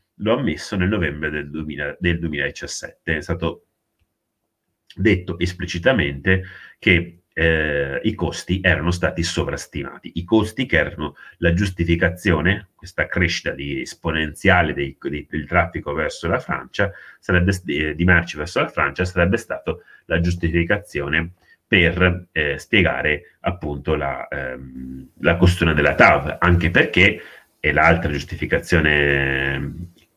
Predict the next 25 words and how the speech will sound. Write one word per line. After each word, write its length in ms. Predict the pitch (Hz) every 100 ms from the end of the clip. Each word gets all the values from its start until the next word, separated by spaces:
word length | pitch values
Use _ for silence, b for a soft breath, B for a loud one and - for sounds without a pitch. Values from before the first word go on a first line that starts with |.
| _
parte 320 | 92 82 85
della 180 | 73 73
retorica, 640 | 69 95 82 76 80 73 B B B
eh, 80 |
a 120 | 76 73
favore 300 | 92 90 80
della 220 | 98 170
tav, 560 | 80 69 78 135 110 - _ _ _ _ _ _ _ _ _ _ _ - -
è 140 | 127
data 240 | 101 95
dal 180 | 117 107
fatto 320 | 87 - -
che 300 | 90 80 - B B B -
viene, 440 | 92 90 90 87
ehm, 840 | 85 76 69 69 69 69 69 - -
giustificato 800 | - 82 90 92 151 - - 92
con 100 | 90
la 120 | 80
possibilità, 880 | - 87 - 90 95 113 76 78 85 B B
attraverso 580 | - 87 82 85 82 82
la 60 | 80
linea 160 | 80
ferroviaria, 540 | 82 85 139 101 78 82
di 100 | 87
spostare 920 | - 113 - - 71 67 82 92